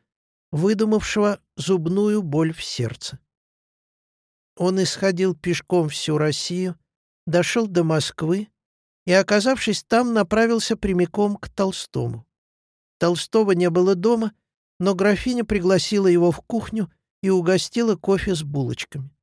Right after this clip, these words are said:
Она заметила, что к мужу стекается несметное число бродяг,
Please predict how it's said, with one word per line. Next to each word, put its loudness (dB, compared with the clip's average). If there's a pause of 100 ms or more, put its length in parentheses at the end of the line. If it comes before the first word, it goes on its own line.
(680)
Она 0
заметила, 2
что -2
к -10
мужу 0
стекается 0
несметное -2
число -2
бродяг, 0